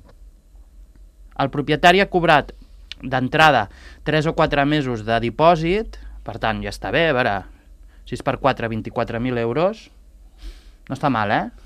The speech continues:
No està mal, per després recuperar-los. Evidentment, això suposo que va a l'incasòl o llavors sigui. Però s'ho recuperen. I després, a sobre, em, tornen a llogar el local una miqueta més car.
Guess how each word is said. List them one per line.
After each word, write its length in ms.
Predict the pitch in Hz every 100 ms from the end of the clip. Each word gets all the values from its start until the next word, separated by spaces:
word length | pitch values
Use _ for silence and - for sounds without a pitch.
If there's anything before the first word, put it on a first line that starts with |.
| - - - - - -
No 80 | 127
està 160 | -
mal, 240 | 110 98 87 - - - -
per 100 | 117
després 260 | 110 127
recuperar-los. 600 | 123 117 113 110 104 101
Evidentment, 340 | 107 113 120 135
això 160 | 123
suposo 240 | 127 127 135
que 80 | 120
va 80 |
a 60 | 113
l'incasòl 380 | 113 107 - 127
o 20 |
llavors 240 | 117 107 -
sigui. 140 | 101 - - -
Però 80 | -
s'ho 80 | 139
recuperen. 380 | 127 117 104 - - -
I 100 | 147
després, 380 | 156 151 196 208
a 60 | 196
sobre, 300 | 226 202 185 240 302 - - - -
em, 1040 | 160 151 151 147 143 143 139 139 135 135 131 - -
tornen 320 | 220 202 160
a 60 | 147
llogar 260 | 143 151 185 185
el 260 | 185 180 180
local 540 | 180 196 190 220 - -
una 220 | 185 214
miqueta 340 | 214 202 208 226
més 200 | 214 170
car. 380 | - 233 226